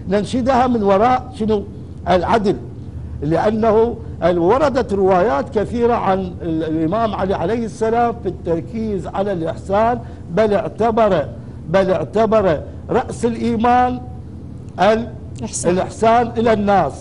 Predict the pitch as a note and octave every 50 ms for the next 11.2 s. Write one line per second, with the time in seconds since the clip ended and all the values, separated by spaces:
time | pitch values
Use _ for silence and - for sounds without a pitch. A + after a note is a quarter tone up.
0 | - - - - - - - - - - - - - C3+ D3 D3+ - - - -
1 | G#3 A3 A#3+ A#3+ A#3 A#3+ A#3+ A3+ A3+ A#3+ A#3 A3 - - - - D#3+ D3+ - A3+
2 | A3+ G3 A3+ A#3+ A3+ - G#3 A3+ A#3 A3+ A#3 A3+ G3 G3+ F3+ D3 D#3+ F3 E3+ -
3 | G3+ G3+ G3 F3+ E3 F#3+ G#3 A#3+ A#3 - A3+ F#3+ - - - - - - - -
4 | E3+ E3+ F3+ - F3 F#3+ G3+ F#3 F#3 - - G#3 A3 A#3 A3 A#3 A3+ A3 - G3+
5 | F3 D3 - E3+ G#3+ A#3+ B3 B3+ B3+ A#3 G3+ F3+ F3 G3+ - C4+ C4+ - - -
6 | B3 B3+ A3+ G#3 A3 A3+ G#3+ F#3 F#3+ D#3 - - F3+ F#3 G3 G3 - - A3+ A#3+
7 | A#3+ A#3 B3 A#3+ A#3 A#3+ A3+ - - - - - - - - - - G3+ G3 F#3+
8 | F3+ F3 F3 G3+ A#3 A#3+ A#3 A#3+ A#3 G#3 A3+ A3 A3 A3 G3+ - - - G#3+ A3
9 | A#3 B3 A3+ E3+ C#3 - - - - - - - D#3+ F3 E3+ G3 F#3+ F3+ - -
10 | A3 A3+ A#3 A#3 A3+ G3+ A#3 A#3 - - B3 A3+ G3+ A#3 G#3+ A3 G#3+ F#3 A3 A3
11 | A3 G#3 F3 D3